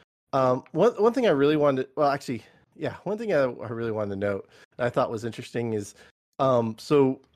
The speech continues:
the producer said they had a twelve season plan.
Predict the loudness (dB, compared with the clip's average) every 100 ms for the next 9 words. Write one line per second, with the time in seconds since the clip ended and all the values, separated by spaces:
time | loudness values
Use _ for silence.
0 | _ _ _ -14 -4 -2 0 -2 -4 _
1 | _ _ _ -6 -4 0 0 0 -2 -2
2 | 0 -2 0 -4 0 0 0 -4 -6 -6
3 | -2 0 0 -2 -6 -6 -4 -8 -8 -8
4 | -6 -6 -10